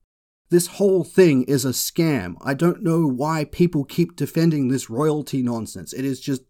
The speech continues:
ugh. So nineteen seventeen. The biggest war of all time is raging on, and like I say, millions and millions of people are dying horrifically,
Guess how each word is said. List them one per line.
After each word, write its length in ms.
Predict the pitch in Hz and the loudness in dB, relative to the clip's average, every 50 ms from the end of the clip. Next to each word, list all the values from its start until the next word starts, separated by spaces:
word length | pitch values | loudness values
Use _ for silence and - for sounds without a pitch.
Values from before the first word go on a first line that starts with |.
| _ _ _ _ _ _ _ _ _ _ _ 247 269 269 | _ _ _ _ _ _ _ _ _ _ _ -6 2 6
ugh. 420 | 285 302 285 247 196 151 113 95 - - - _ _ _ _ _ _ _ _ _ _ _ _ _ _ _ _ _ _ _ _ _ _ _ _ _ _ _ _ - - | 6 8 8 8 6 4 2 -4 -10 -18 -20 _ _ _ _ _ _ _ _ _ _ _ _ _ _ _ _ _ _ _ _ _ _ _ _ _ _ _ _ -20 -10
So 200 | - - 151 147 | -2 0 4 6
nineteen 380 | 156 170 180 185 170 180 156 143 | 6 6 4 4 2 2 0 0
seventeen. 560 | - 143 127 127 117 - - 113 76 - - - - _ _ _ _ - _ _ _ _ | 0 0 0 0 -2 -2 -4 -8 -8 -10 -14 -20 -20 _ _ _ _ -20 _ _ _ _
The 140 | 131 139 123 | 0 0 0
biggest 540 | - - _ 180 214 196 202 240 233 - - | -2 -6 _ -6 -4 -2 -2 -2 -2 -4 -8
war 540 | 113 110 123 131 139 139 135 135 135 131 - - | -8 -4 -2 0 0 0 0 0 -2 -4 -6 -8
of 160 | 120 107 - _ _ | -12 -12 -12 _ _
all 260 | 143 165 190 196 214 | -4 -2 -2 -2 -2
time 400 | - - 156 139 135 131 131 131 | -2 -4 -4 -4 -2 -2 -2 -2
is 220 | - - 117 104 | -4 -4 -8 -10
raging 540 | 107 110 107 120 139 165 175 170 165 147 127 | -10 -8 -6 0 2 2 2 2 2 0 0
on, 320 | 117 98 90 85 80 - _ _ _ | -2 -4 -6 -10 -16 -20 _ _ _
and 320 | - 107 107 107 107 107 - _ _ _ | -14 -12 -12 -12 -14 -16 -18 _ _ _
like 240 | - 131 165 196 - | -6 -4 -2 0 0
I 80 | 208 190 | 0 0
say, 380 | 175 - 135 113 110 113 - - _ _ _ | 0 0 -2 -2 -4 -6 -8 -14 _ _ _
millions 520 | - 113 117 139 156 160 156 156 156 147 143 | -6 -2 0 2 2 2 2 2 2 0 0
and 140 | 147 135 131 | 0 2 2
millions 360 | 131 131 131 127 123 113 123 | 2 2 0 0 0 -2 -4
of 80 | 120 | -4
people 280 | - 139 123 - 120 110 | -2 -4 -4 -2 -4 -6
are 80 | 110 107 | -6 -6
dying 500 | 101 147 160 185 175 151 135 135 120 95 | -6 -4 -2 0 0 0 0 -2 -2 -2
horrifically, 960 | 127 123 113 110 120 139 147 269 - - 160 - - 107 101 95 110 - | -4 -6 -6 -4 2 4 4 6 6 4 0 0 -2 -6 -6 -6 -6 -8